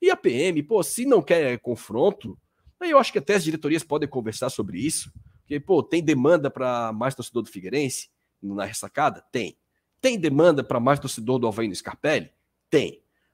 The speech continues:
Pô, quem sabe um acordo de cavalheiros ali, vamos liberar o setor inteiro, deixa todo mundo um pouco mais confortável,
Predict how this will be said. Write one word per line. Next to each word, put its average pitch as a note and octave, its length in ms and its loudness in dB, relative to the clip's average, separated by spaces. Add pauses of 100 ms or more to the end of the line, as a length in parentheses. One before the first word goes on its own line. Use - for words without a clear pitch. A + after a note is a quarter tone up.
Pô, G4+ 120 -2
quem C4+ 160 -4
sabe A3+ 280 2
um E3 80 6
acordo D3 300 2
de A#2+ 80 -10
cavalheiros G#2+ 580 0
ali, A#2 280 0
vamos F3 260 2
liberar C3 300 0
o C3 40 0
setor A#2 340 -2
inteiro, A2 460 -2 (220)
deixa G3 260 2
todo E3 240 4
mundo D#3+ 200 2
um - 60 -6
pouco D#3+ 220 -2
mais C3 160 -2
confortável, A#2 720 0